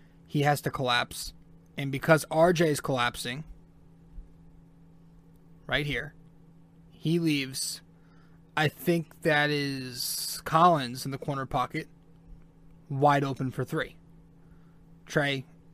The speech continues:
excellent floor vision, makes that read, kicks it to Collins and R J late on the closeout because he had to help. Just getting by Derrick Rose time after time and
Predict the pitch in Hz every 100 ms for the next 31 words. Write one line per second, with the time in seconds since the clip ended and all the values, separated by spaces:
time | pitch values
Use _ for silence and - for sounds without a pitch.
0 | - 139 - 123 - 156 156 156 147 156
1 | - - - 156 131 143 139 - 127 135
2 | 180 196 185 - - - - - - -
3 | - 170 - 165 147 - 151 147 139 135
4 | 135 135 127 135 127 135 131 123 - 180
5 | 180 147 139 - - - - - - 139
6 | 147 131 151 131 127 - 123 156 - -
7 | - - - - - - - - - -
8 | - - - - - - - - - -
9 | 151 127 151 127 - - - - - 131
10 | 143 160 170 151 151 143 151 143 - 135
11 | 131 - - 147 151 139 - 127 120 113
12 | - - - - - - - - - -
13 | - - - - - - 127 120 113